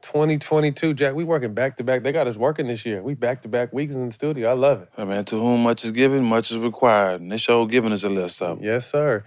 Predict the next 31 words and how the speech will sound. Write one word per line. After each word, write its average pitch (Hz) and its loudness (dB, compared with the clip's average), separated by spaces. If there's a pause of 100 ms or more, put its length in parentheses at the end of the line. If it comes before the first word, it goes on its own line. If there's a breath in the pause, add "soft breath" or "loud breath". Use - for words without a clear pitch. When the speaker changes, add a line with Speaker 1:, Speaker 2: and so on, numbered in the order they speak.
(360 loud breath)
Speaker 1:
Well, 123 -2 (120)
introduce 147 0
it 139 -12
to 147 -2
your 143 0
man. 135 2
Y'all, 127 0
y'all 135 0
go 127 0
way 131 2
back, 123 2
so. 110 2
Speaker 2:
My 139 6
brother. 139 4
Uh, 110 0
yeah, 123 4
we 131 2
go 120 4
way 120 6
back. 117 4
He 120 -2
think 123 2
he 123 0
nicer 110 2
than 107 0
me 107 2
in 101 0
basketball. 104 4
Always 104 6
have 104 4
been 104 -4